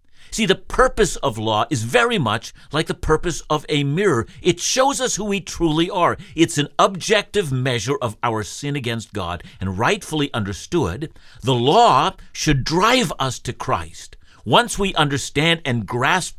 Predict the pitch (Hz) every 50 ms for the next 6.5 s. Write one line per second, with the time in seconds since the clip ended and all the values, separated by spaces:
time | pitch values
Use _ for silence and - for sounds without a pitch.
0 | - - 107 - - - 156 170 - 185 - - 123 127 120 117 113 92 78 101
1 | 87 78 73 85 104 110 - - - - - 143 160 151 - 175 196 220 247 262
2 | - - 185 160 139 123 92 - 127 143 170 175 - - 202 - - - - -
3 | - - - - - 123 - 117 113 120 127 120 98 92 - - - 160 143 123
4 | 110 90 76 76 69 - _ _ - - - - - - - - 208 226 233 -
5 | - 220 196 180 170 170 175 185 180 175 160 127 101 95 95 - 110 98 104 101
6 | 92 90 80 92 101 95 98 101 92